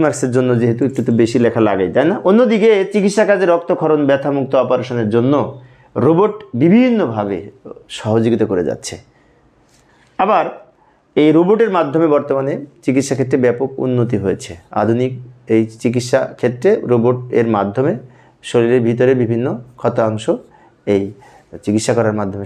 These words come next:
সমাধান করা হয় এই রোবট ব্যবহার করে, যন্ত্র ব্যবহার করে। সুতরাং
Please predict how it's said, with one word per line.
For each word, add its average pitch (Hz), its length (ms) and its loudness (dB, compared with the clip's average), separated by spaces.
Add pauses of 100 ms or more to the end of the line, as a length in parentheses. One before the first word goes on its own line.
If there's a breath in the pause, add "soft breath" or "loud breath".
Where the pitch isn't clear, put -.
সমাধান 92 340 -8
করা 85 200 -8
হয় 87 160 -8 (160)
এই 104 100 0
রোবট 104 300 2
ব্যবহার 90 300 -2
করে, 85 100 -6 (100)
যন্ত্র 135 260 0 (100)
ব্যবহার 90 300 -4
করে। - 120 -16 (760 soft breath)
সুতরাং 214 300 2